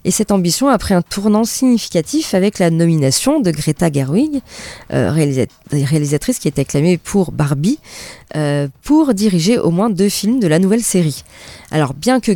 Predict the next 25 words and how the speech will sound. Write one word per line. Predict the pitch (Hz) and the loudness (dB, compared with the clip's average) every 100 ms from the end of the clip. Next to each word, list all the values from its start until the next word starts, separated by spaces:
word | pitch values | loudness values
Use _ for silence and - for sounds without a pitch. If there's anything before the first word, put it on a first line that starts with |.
| 156 | -2
Gerwig | 156 160 180 220 160 151 | 0 0 2 2 2 0
ne | 151 | 0
soit | 156 | -4
pas | - 185 | -2 -2
connue | - 175 196 202 | 0 2 2 0
pour | 151 | -2
son | 170 | -6
travail | - 170 190 | -4 0 0
dans | 156 | 2
le | 156 156 | 0 0
genre | 147 165 | 0 -4
fantastique, | - 170 190 208 - 349 339 - - - - - | -2 -2 0 -2 0 -2 -2 -6 -16 -20 -20 -8
son | - 294 | -2 0
approche | 247 - 269 294 - | 0 0 0 0 -2
unique | - 254 226 269 - - - - - | 2 4 6 4 0 -8 -16 -16 -4
et | 208 | 0
sa | - | 2
vision | 202 196 220 - | 2 2 2 0
artistique | 233 - 185 - - 214 - | -2 -2 -4 -4 -6 -10 -10
promettent | - 165 190 | -4 0 0
de | 165 | 0
donner | 160 156 175 247 - - - - | -2 0 0 0 -4 -20 -14 0
une | 233 | 2
nouvelle | 226 190 180 | 4 2 2
dimension | 151 135 135 - 226 | 0 0 0 0 -2